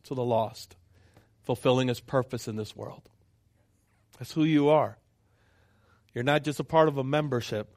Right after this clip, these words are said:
You're a part of a revolution, calling people from darkness to light, from,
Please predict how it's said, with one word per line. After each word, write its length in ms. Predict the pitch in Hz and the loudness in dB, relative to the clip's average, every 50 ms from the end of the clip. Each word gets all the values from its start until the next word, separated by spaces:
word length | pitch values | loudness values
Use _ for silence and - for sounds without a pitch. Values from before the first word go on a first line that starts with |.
| _ _ _ _ _ _ _ _ _ _ _ _ _ | _ _ _ _ _ _ _ _ _ _ _ _ _
You're 160 | - 127 135 139 | -4 0 0 0
a 60 | 139 | 0
part 260 | 131 - 151 151 139 | 0 2 2 2 4
of 120 | 135 120 | 2 2
a 60 | 117 117 | 0 0
revolution, 720 | 117 131 127 117 123 120 120 135 131 123 - - 104 98 - _ _ _ _ _ _ _ _ _ _ _ _ _ _ _ _ _ - | 2 2 0 0 0 -2 -2 -2 -2 -4 -6 -10 -12 -14 -18 _ _ _ _ _ _ _ _ _ _ _ _ _ _ _ _ _ -2
calling 340 | - 131 135 139 151 147 127 | 2 4 4 4 4 0 -2
people 360 | - 151 143 139 - 131 113 | 0 0 0 0 0 -6 -6
from 260 | - - 123 113 113 | -2 -2 -2 -2 -2
darkness 480 | 110 127 131 139 143 139 135 120 107 - | 2 2 2 2 2 -2 -6 -8 -8 -8
to 140 | - - | -8 -8
light, 520 | 113 107 104 95 98 - - - - - - - _ _ _ _ _ _ _ _ _ _ _ _ _ _ _ _ _ _ _ _ _ _ _ _ _ _ _ _ _ _ | -6 -4 -4 -4 -6 -10 -12 -12 -12 -12 -14 -16 _ _ _ _ _ _ _ _ _ _ _ _ _ _ _ _ _ _ _ _ _ _ _ _ _ _ _ _ _ _
from, 300 | - 135 127 123 123 127 | -2 0 0 0 0 -4